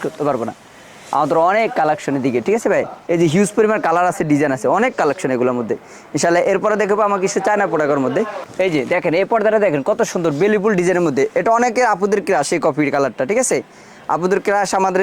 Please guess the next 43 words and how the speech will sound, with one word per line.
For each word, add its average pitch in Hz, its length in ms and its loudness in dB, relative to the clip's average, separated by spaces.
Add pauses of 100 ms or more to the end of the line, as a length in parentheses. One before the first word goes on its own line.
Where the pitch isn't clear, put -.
নিয়ে 208 140 0
আসছে - 240 -4
ইনশাল্লাহ। 202 360 2
এই 190 60 0
যে 175 60 2 (100)
বেনসন 165 360 0
কালার, 127 200 0 (460)
এটাও 220 260 0
খুবই 220 260 0
সুন্দর 160 280 2
দেখেন, 127 180 0 (140)
এটার 170 160 0
মধ্যে 196 220 2
চারটা 220 240 0
করে 196 180 0
কালার 175 240 0
থাকবে 135 220 -2
ইনশাল্লাহ। 127 300 -2
এই 156 80 2
একটা 170 200 -4
কালার, 202 220 2 (480)
তারপর 156 260 2
মেরুন 220 320 4
কালার, 147 260 2
রেড 202 180 -2
কালার, 156 220 2
যারা 165 160 2
একটু 202 200 2
রেড 190 220 0
রেড 190 120 0 (120)
পছন্দ 190 200 -4 (120)
করে 214 200 0
মেরুন 185 200 0
কালার 202 200 0
তারা 165 160 0
এই 143 80 -2
পর্দাটা 151 360 0
নিতে 135 180 -2
পারবে। 113 180 -4 (540)
আর 156 160 0
যে 185 80 2 (100)
আপুরা 202 280 0
আপনার 214 180 -2